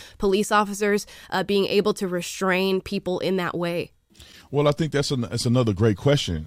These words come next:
Speaker 2: Um, they've been doing that on that, on that particular department forever, and they never resulted in a fa-, in a fatality of anybody. So, uh, generally speaking, cops don't normally put their knee on a person's neck. You normally put the knee on the upper shoulder, which a lot of people think is the neck.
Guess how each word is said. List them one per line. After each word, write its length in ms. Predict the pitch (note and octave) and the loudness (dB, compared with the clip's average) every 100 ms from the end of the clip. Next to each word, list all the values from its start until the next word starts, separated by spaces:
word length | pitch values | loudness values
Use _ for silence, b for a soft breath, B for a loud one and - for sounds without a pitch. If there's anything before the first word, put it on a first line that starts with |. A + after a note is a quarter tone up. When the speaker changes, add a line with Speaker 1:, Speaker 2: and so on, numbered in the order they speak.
| F#2 | -6
Speaker 2:
Um, 340 | E2 D#2 D2+ | -4 -4 -2
they've 180 | F2+ A2+ | 0 4
been 140 | A2 | 4
doing 240 | F#2+ G2+ G2+ | 4 2 2
that 120 | F#2+ | 2
on 120 | F2+ | 2
that, 160 | G2+ - | 0 0
on 140 | F2+ G#2 | 0 0
that 140 | G#2 | 2
particular 320 | - F#2+ F2+ | 0 0 -2
department 340 | D#2 F#2+ E2 E2+ | -2 -2 -2 -2
forever, 320 | E2 A#2+ G2 | 4 4 4
and 100 | F2+ | 2
they 140 | F2 | 0
never 260 | F2+ G2 F2+ | 2 0 0
resulted 480 | B1+ E2 F#2+ F#2 F2 | -4 0 0 0 -2
in 120 | D#2+ | -4
a 40 | |
fa-, 300 | D#2 G2 F2+ | -2 -2 -2
in 140 | E2 E2 | -4 -6
a 40 | |
fatality 560 | D#2+ D2+ G#2+ G2+ G2 E2+ | -6 -4 0 0 0 0
of 80 | |
anybody. 520 | F2 C3 G2 D2 C#2 C#2+ B B B | 2 4 2 -2 -8 -14 B B B
So, 600 | - B2 A2 G2 D2+ - - | 2 4 6 4 -2 -12 -16
uh, 300 | - - G1+ | -14 -14 -10
generally 480 | A#2 G#2 A#3+ B3 C#3 | 2 6 8 6 4
speaking, 460 | - - B2+ F#2 F2 | 2 2 2 2 -2
cops 280 | - C3+ A#2 | 0 0 0
don't 200 | A2+ G2+ | 0 2
normally 320 | G#2+ G#2 F#2 | 2 2 0
put 180 | A#2 F#2+ | -2 -2
their 140 | F2 | 0
knee 200 | F2+ G2+ | 0 0
on 120 | F2 | -2
a 60 | D#2+ | -4
person's 380 | G2+ F2 D#2 D#2+ | -4 -4 -4 0
neck. 300 | G2+ G2 - | 0 0 -2
You 60 | |
normally 280 | F#2+ G#2 F#2+ | -2 0 0
put 200 | - F#2+ | -2 -2
the 80 | D#2+ | 0
knee 180 | F#2 F#2+ | 0 2
on 120 | E2 | 0
the 100 | - | -2
upper 200 | G2 F2 | -2 -2
shoulder, 520 | - B2 B2+ A#2+ A2+ B B | 0 2 4 2 -2 B B
which 160 | A#2 A#2+ | -2 4
a 40 | |
lot 140 | D3+ D#3 | 6 6
of 80 | D3 | 6
people 200 | C#3+ A#2+ | 4 6
think 280 | - D#3 | 6 6
is 120 | A#2+ F2+ | 6 2
the 100 | F2 | 0
neck. 340 | D2+ - - | -2 -6 -20